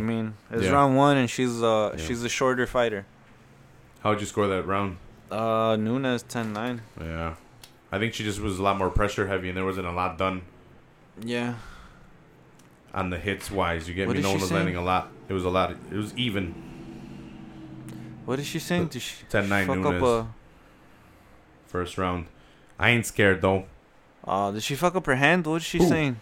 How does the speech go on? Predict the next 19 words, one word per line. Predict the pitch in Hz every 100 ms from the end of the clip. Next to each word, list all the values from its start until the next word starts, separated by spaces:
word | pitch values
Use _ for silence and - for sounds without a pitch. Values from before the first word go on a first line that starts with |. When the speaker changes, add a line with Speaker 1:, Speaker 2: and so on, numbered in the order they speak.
| - - -
Speaker 2:
Shevchenko? | - 107 139 143 196 196 -
Speaker 1:
Yeah. | 120 135 135 117 101 101 -
Speaker 2:
Fuck, | 117
Speaker 1:
She | -
Speaker 2:
I |
Speaker 1:
was | 113
Speaker 2:
didn't | 117
Speaker 1:
saying | 151
Speaker 2:
hear, |
I | 147
Speaker 1:
something | 151 147
Speaker 2:
didn't |
Speaker 1:
about | 139
Speaker 2:
hear. | 123
Speaker 1:
her | 120
hand. | 135 135 120 - - -
Speaker 2:
I | -
didn't | 92 90
hear. | 98 95